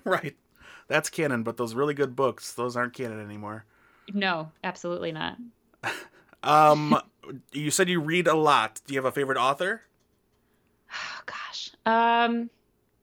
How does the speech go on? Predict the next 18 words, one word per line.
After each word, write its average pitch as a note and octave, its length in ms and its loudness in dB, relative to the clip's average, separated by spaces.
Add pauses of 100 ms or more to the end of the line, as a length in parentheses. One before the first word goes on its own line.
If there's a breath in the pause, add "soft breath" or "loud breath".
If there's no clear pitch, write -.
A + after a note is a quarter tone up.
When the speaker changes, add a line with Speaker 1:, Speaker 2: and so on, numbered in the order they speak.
(220)
Speaker 2:
there A#3+ 300 2
is A#3+ 640 0
a, G#3 580 4
a G3 120 0
Canadian G#3+ 460 2
author. F#3 360 0
She's F#3 160 -12
kind F3+ 160 -4
of F3 60 -4
like F3+ 160 -4
an F3+ 80 -6
indie E3+ 580 0
author. E3 340 2
Her E3+ 140 -4
name E3+ 180 -2
is F3 140 -4
Jacqueline E3 420 -2
Middleton. D#3 580 -4